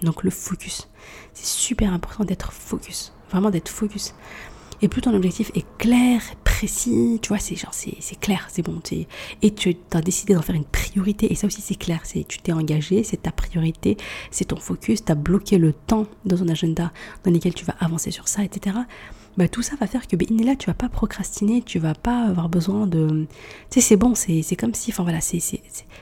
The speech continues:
c'est, ça s'ancre plus facilement et tu bouges plus facilement. Enfin, pour le septième point, euh, ça va pas te surprendre, mais, euh, je t'invite à instaurer le Melak Fajr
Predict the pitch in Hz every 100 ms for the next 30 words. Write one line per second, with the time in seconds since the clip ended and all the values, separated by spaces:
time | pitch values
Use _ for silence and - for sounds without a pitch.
0 | - - - - 208 - - 214 - -
1 | 196 - 196 185 214 214 - - - -
2 | 180 - 185 214 202 185 180 - 165 156
3 | 147 - - - - - - - - -
4 | - - - - - - - - - 269
5 | - 185 196 226 - 277 269 - 196 190
6 | 226 262 202 202 185 175 - 180 233 -
7 | - - - - - - - - 202 185
8 | 165 165 214 185 180 160 - - - 240
9 | 240 185 226 - - 165 214 220 202 180
10 | 202 - 180 196 - 180 190 - 208 240
11 | 233 - 180